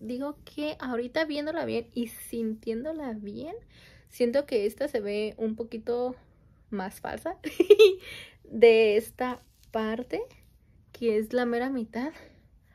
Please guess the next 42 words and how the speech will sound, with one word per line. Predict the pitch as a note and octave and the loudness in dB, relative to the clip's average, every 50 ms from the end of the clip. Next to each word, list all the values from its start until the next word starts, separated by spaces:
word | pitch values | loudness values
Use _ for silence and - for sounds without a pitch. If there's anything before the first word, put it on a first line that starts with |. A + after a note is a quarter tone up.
| - - - _ _ _ _ _ - - | -20 -20 -20 _ _ _ _ _ -16 -12
Aunque, | - C4 C#4+ C#4+ - A4 A4+ A4+ - | -8 -8 -8 -6 -4 -4 -4 -4 -6
pues, | - - - - - - - - - - _ - - | -12 -14 -12 -16 -20 -20 -20 -20 -20 -20 _ -20 -10
yo | B3 B3 B3 A#3 G#3+ G#3 A#3 | -4 -4 -2 -2 0 0 2
no | A#3 A#3 A#3 B3 | 2 2 0 -2
estoy | - C4 C4 C4 | -2 -4 -4 -4
tratando | - C4 B3 B3 A3+ A3 A3+ A#3 A3+ | -6 -8 -6 -4 -4 -4 -4 -4 -4
de, | A3+ G#3+ G3 F#3+ F#3 F3 - - - - - - - - - - - - - - - - - - - - - - - - _ - - - F#3+ | -4 -4 -4 -4 -6 -6 -8 -10 -14 -18 -20 -20 -20 -20 -20 -20 -20 -20 -20 -20 -20 -20 -20 -20 -20 -20 -20 -20 -20 -20 _ -18 -14 -6 -4
de | F#3+ G3 F#3+ F#3+ F#3+ F3+ F3+ F3+ F3 F3 F3 E3+ E3 F3 - | -2 -2 0 0 -2 -2 -2 -4 -4 -4 -4 -4 -6 -8 -6
que | - G#3 G#3 | -6 -6 -4
se | - G3+ F#3 | -2 -2 -2
vea | F#3 F#3+ F#3+ F#3 F3+ F3+ F3+ F3+ | 0 0 0 0 0 -2 -4 -4
real, | F3+ F3 E3+ E3+ E3+ E3+ E3 E3 E3 D#3+ D#3 F#3 A#3+ B3+ A#3 A3+ G#3 | -4 -4 -2 -2 -2 -2 -2 -2 -2 -2 -2 -4 -4 -2 -2 -2 -4
o | G#3 | -4
sea, | - - F#3+ | -4 -2 -2
bueno, | G3 F#3 F3 F3+ | -2 -2 -2 -6
que | - - | -12 -14
sí | - - G#3 - | -14 -12 -8 -8
que | C#4 D4 | -6 -4
se | C#4+ C4+ | -2 -2
vea | A3 G#3 | -2 -2
real, | G#3+ A3+ A3 A3+ B3+ - - | -2 -4 -6 -8 -8 -6 -6
pero | A#3 G#3+ G#3 | -4 -4 -4
no | G3+ G3 | -4 -6
estoy | G#3+ - A3 A3 | -8 -8 -8 -8
tratando | A#3 A3 G#3 G#3+ G3+ G3 G#3 | -8 -8 -8 -8 -6 -6 -6
de | G#3+ G#3+ G3+ | -4 -4 -4
decir | F#3 G3 - G#3+ G#3 | -6 -6 -6 -6 -4
que, | - G3+ F#3+ F3 E3 - - - - _ _ _ | -2 -2 -4 -4 -6 -10 -14 -20 -20 _ _ _
que | - A3 | -2 -2
este | G#3 G#3 - G#3+ | -2 0 -2 -4
es | G#3 - - | -4 -4 -6
mi | G#3 G3 | -8 -6
pelo | F#3+ F#3+ F#3 F3+ F3+ | -4 -4 -4 -4 -4
natural, | F3+ F3+ G3 - G3+ G#3 B3 C4+ A3 | -6 -6 -6 -4 -4 -2 -2 -4 -4
¿verdad? | F3 - - - F#3+ G#3 G#3+ - | -6 -6 -8 -8 -10 -12 -12 -10
Obviamente | F3 E3 E3+ E3+ F3 F3+ F3+ F3+ - F3+ E3+ F3 | -8 -8 -6 -6 -8 -8 -10 -10 -10 -12 -10 -8
yo | F3+ E3+ | -6 -6
estoy | F3+ F3+ - G3+ | -6 -6 -6 -6
bien | G3 G3 G3+ G#3 | -4 -4 -4 0
consciente | - A3+ A3+ A#3+ A3+ G#3 G3 G#3 G3 | 0 0 0 0 0 -2 -2 -4 -4
de | A3 A3+ A3+ | -4 -6 -6
que | - C#4+ F4 | -6 -8 -10